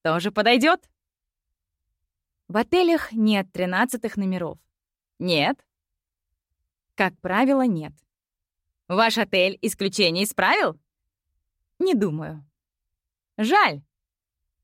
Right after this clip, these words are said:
Ему нисколько не жаль. Это видно по его жизнерадостной физиономии. Можете звать меня Фрэнки.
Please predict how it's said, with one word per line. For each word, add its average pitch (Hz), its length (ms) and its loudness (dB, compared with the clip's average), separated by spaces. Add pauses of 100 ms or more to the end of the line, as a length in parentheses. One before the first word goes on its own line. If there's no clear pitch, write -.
(440)
Ему 254 360 2
нисколько 233 640 0
не 160 120 -8
жаль. 147 300 -10 (520)
Это 254 200 2
видно 240 380 0
по 185 80 -6
его 175 300 -2
жизнерадостной 175 760 -4
физиономии. 165 720 -8 (1120)
Можете 214 500 0
звать 208 300 0
меня 220 240 2
Фрэнки. 320 560 0